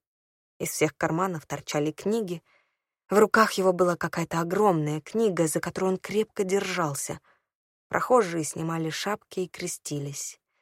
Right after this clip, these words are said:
Иные останавливались и дивились на бедного старика. Книги поминутно падали у него из карманов в грязь.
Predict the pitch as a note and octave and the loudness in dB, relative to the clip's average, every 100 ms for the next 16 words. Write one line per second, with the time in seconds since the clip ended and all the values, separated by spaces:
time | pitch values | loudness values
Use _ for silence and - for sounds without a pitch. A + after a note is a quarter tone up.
0 | _ _ E3+ E3+ F3+ E3+ - D#3+ D#3+ E3 | _ _ 2 6 6 4 0 -2 2 6
1 | F#3 F3 E3+ F3 E3 - - _ - D#3 | 4 4 -2 -2 -4 -10 -20 _ -2 0
2 | F3 E3+ G3 D#3+ C#3 - D3 D3 D#3+ D3 | 2 2 2 2 -2 -4 -4 0 0 0
3 | C#3+ C#3+ - D#3 - - C#3 - _ _ | -4 -8 -8 -8 -8 -10 -10 -12 _ _
4 | _ _ _ _ _ _ - F#3 G3+ F#3 | _ _ _ _ _ _ -4 2 4 4
5 | D#3 D3 D#3+ E3 F3+ G3 - E3+ - E3+ | 2 -4 -4 -2 -2 -6 -4 -6 -2 -2
6 | E3 D#3 D3+ D#3 D#3 E3+ E3 - D#3+ D#3 | 0 0 0 -2 -2 -2 -2 -8 -6 -4
7 | E3+ D#3 D3+ - D#3 D3+ D#3 C#3+ C3+ - | -4 -4 -6 -10 -14 -8 -6 -4 -6 -10